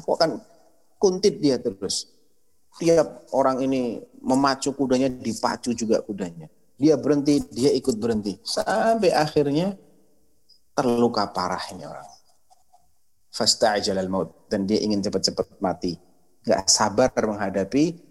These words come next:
perihnya luka-luka itu. Diambillah, eh, semacam sebilah, ya, khanjar ya. Khanjar itu pedang tapi nggak terlalu panjang. Belati atau semisal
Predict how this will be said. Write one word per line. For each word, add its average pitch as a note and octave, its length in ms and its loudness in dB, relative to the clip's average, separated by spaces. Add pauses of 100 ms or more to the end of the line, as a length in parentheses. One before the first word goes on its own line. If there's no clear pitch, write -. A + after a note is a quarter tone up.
(200)
perihnya A2+ 640 0
luka-luka G#2 560 0
itu. G2 320 2 (400)
Diambillah, A2 640 2 (800)
eh, F#2+ 800 -2
semacam G#2 720 2
sebilah, G#2 560 2 (720)
ya, F2+ 480 -4
khanjar G#2 560 0
ya. F#2 160 -4
Khanjar G#2+ 560 0
itu C#3+ 160 -2
pedang B2 400 -2
tapi A#2+ 320 0
nggak G#2 160 0
terlalu A2 240 2
panjang. F#2 400 -2 (1300)
Belati G2 560 -2
atau F2+ 240 2
semisal F#2+ 560 0